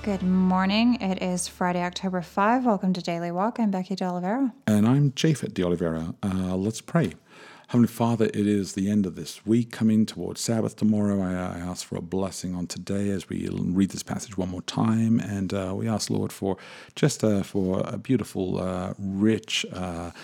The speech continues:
Speaker 2: new insight into this and, uh, the challenge that it does for ourselves, for our community, for those we love, for those who we're going to meet today and new conversations we have. Uh, we ask this all in Jesus' name. Amen.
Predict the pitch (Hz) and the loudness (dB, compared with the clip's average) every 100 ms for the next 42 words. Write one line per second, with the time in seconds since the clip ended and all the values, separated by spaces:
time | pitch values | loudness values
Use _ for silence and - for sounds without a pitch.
0 | - _ 98 104 101 92 - - - - | -20 _ 8 8 8 6 2 -4 -4 -6
1 | - - 50 - - - 92 95 95 92 | -6 -4 -4 -4 -4 -4 -4 -4 -4 -6
2 | 90 - 101 95 90 95 95 104 101 98 | -6 -2 0 2 0 -4 -6 -4 -2 0
3 | 92 - 87 87 - 87 - - 120 117 | -2 -6 -6 -6 -6 -6 -2 0 2 2
4 | 110 - 92 90 - 101 110 - 107 - | -2 -4 -8 -10 2 6 6 4 -2 0
5 | 98 95 92 98 113 113 - 107 107 - | -4 -2 2 4 4 0 -2 -4 -4 0
6 | 104 98 98 90 87 90 101 113 - 101 | 2 2 0 -2 0 2 4 2 0 -4
7 | 101 101 98 98 113 120 - 104 92 - | -2 -2 -2 4 6 6 4 -2 0 -4
8 | - - 147 - - - - - - - | -4 -8 -6 -4 -6 -8 -14 -20 -20 -20
9 | - - 95 98 101 95 - - 110 98 | -12 -4 -2 0 0 -2 -4 0 4 4
10 | 85 95 92 - 95 90 82 92 _ 98 | 2 0 0 -4 -4 -2 -4 -6 _ 2
11 | 87 82 87 82 - | 2 0 -4 -6 -10